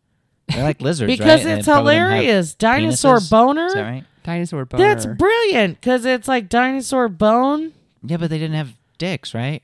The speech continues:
Speaker 1: Like, am I wrong?
Speaker 2: What?
Speaker 1: The lizards.
Speaker 2: Uh,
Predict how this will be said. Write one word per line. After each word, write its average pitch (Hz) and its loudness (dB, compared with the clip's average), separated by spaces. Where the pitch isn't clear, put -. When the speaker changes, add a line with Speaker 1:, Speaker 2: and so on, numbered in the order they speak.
Speaker 1:
Like, 110 -10
am 113 -8
I 110 -4
wrong? 143 -6
Speaker 2:
What? 247 -6
Speaker 1:
The - -14
lizards. 127 -10
Speaker 2:
Uh, 180 -4